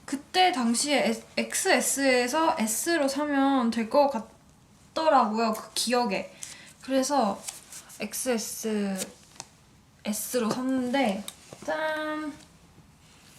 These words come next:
이런 지퍼, 크롭 지퍼 맨투맨이에요.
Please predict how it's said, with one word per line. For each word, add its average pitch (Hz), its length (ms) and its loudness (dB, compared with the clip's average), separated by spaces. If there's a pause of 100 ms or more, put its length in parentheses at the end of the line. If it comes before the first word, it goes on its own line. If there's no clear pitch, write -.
(220)
이런 240 360 -2
지퍼, 226 800 -2
크롭 403 560 -4 (580)
지퍼 285 1000 2
맨투맨이에요. 214 640 -2